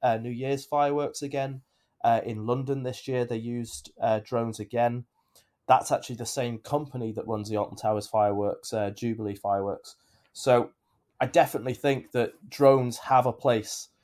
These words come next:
in theme parks for sure. Uh, they're a, they're an expensive investment to begin with, but once you have them, you just need the person to be able to program them, them essentially, and the place to store them.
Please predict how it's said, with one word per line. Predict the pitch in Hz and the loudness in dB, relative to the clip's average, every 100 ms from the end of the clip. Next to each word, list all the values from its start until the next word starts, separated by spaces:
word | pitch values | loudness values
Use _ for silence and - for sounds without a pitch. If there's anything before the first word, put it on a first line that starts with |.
| _ - | _ -8
in | 120 | -6
theme | 110 123 113 | -4 -4 0
parks | 113 104 - | 4 4 4
for | - | -4
sure. | 110 120 110 101 98 _ _ _ | -10 -2 0 0 -4 _ _ _
Uh, | 110 107 107 - 117 | 2 4 2 -4 0
they're | 131 127 - - | 2 4 0 -10
a, | 123 - _ - - | -12 -12 _ -12 -10
they're | - 160 165 | 2 2 4
an | |
expensive | 156 - - 151 135 151 | -2 -2 0 0 0 -4
investment | 135 127 123 113 - 123 107 - _ - | -4 -2 -2 -2 -4 -8 -8 -10 _ -10
to | 123 | -8
begin | 117 117 117 | -4 -4 -2
with, | 139 156 - _ _ _ _ _ _ _ _ _ | -2 -2 -6 _ _ _ _ _ _ _ _ _
but | 139 131 - _ _ _ _ _ - | 4 4 2 _ _ _ _ _ -12
once | 131 120 - | -10 -8 -8
you | 127 | -6
have | - 123 127 | 4 4 4
them, | 165 196 196 185 _ _ _ _ _ _ | -2 -2 -4 -14 _ _ _ _ _ _
you | 127 | -8
just | 131 - | -8 -6
need | 151 143 | -4 -4
the | 135 | -4
person | - 139 131 123 | 2 2 2 -4
to | 120 | -4
be | 135 | -2
able | 131 120 | -2 -6
to | |
program | - - 147 143 113 98 | -8 0 2 2 -2 -2
them, | 90 - _ _ _ _ _ | -8 -20 _ _ _ _ _
them | 113 104 | -6 -6
essentially, | 101 135 131 - 110 101 | 0 0 -2 -8 -6 -4
and | 107 113 110 | -2 -4 -4
the | 110 | -8
place | - 117 110 | -2 -2 -2
to | - | -8
store | - - 113 127 | -10 -4 -2 0
them. | 143 | -4